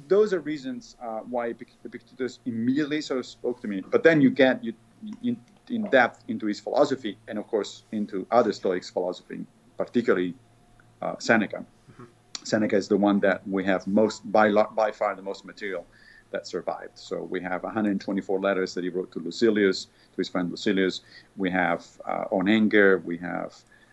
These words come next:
Speaker 1: uh, on the happy life. We have a bunch of things fr-, from, from Seneca. So he's by far the most, um, uh,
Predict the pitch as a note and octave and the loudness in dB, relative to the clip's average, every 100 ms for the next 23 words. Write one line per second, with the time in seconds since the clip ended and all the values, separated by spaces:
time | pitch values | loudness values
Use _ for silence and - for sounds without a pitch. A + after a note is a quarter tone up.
0 | _ F2+ F2 - F2+ F2+ F2+ - F2 A2+ | _ -6 -6 -4 -4 -2 -4 -2 4 4
1 | G2+ G2+ - G2 G2+ F2+ G2+ G2 - - | 4 0 -4 -2 -2 -2 -2 -4 -6 -8
2 | F2 - - - - E2+ F2 F2+ F2 - | -10 -10 -14 -14 -10 -10 -10 -10 -8 -6
3 | F2+ E2+ E2 F2 F2 - F#2 F#2 G2 E2 | -8 -8 -8 -8 -6 0 2 4 2 2
4 | F2 F2 - - - F2+ - _ _ _ | -6 -14 -16 -18 -14 -14 -16 _ _ _
5 | - - _ - G1+ | -16 -16 _ -14 -14